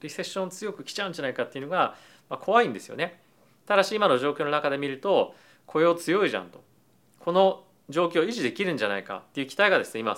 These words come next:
結構地味に高まってきていると思っていて、えー、これですね、いろんなエフオーエムシーの関係者も言っているので、えー、こんな状況はですね、まあ、何気に続いていくんじゃないかなっていうふうには思ったりはしています。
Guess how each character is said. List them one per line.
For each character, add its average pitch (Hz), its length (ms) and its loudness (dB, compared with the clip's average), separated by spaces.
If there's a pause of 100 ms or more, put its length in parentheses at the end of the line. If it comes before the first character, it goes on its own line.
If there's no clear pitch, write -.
(120)
結 247 180 -6
構 117 220 2 (280)
地 117 140 -4
味 156 80 -2
に 127 80 -4
高 117 200 -4
ま 139 100 2
っ 131 60 -12
て 107 80 -10
き - 100 -20
て 101 100 -8
い 98 120 -12
る 104 100 -12
と - 60 -10
思 107 120 -8
っ 101 40 -14
て - 140 -14
い 101 60 -10
て、 165 340 0 (300)
え 135 80 0
ー、 135 80 0
こ 233 80 0
れ 285 60 0
で 254 100 4
す - 100 -6
ね、 107 260 -4 (520)
い 147 40 -8
ろ 175 120 0
ん 180 60 -4
な 165 220 6
エ 143 60 -6
フ 131 60 -8
オ - 20 -4
ー - 20 -2
エ - 40 -2
ム 160 60 -6
シ - 60 -8
ー 139 40 -4
の 101 80 -6
関 123 160 -6
係 120 140 -6
者 - 120 -10
も 95 100 -10
言 95 100 -10
っ - 20 -16
て - 160 -10
い 110 80 -8
る 110 100 -12
の 107 80 -8
で、 135 360 2 (340)
え 139 80 0
ー、 139 60 -2
こ 151 100 -6
ん - 20 -2
な 147 80 0
状 147 140 0
況 160 140 0
は 156 80 2
で 113 80 -2
す - 120 -14
ね、 107 160 -2
ま 113 120 -4
あ、 - 20 0
何 113 180 0
気 131 100 -2
に 135 120 -4
続 135 180 -4
い 131 60 -4
て 139 80 0
い 135 40 0
く 147 120 -4
ん - 20 -4
じ 107 80 -2
ゃ 98 40 0
な 92 80 -6
い - 20 -16
か - 100 -18
な 107 200 0
っ 107 40 -6
て - 80 -12
い 123 40 -8
う - 20 -6
ふ - 20 -4
う - 0 -
に 113 60 -4
は 95 40 -4
思 95 120 -8
っ 98 40 -14
た - 120 -8
り 95 60 -8
は 90 100 -10
し - 80 -18
て 101 120 -12
い 95 60 -10
ま 98 140 -8
す。 - 120 -18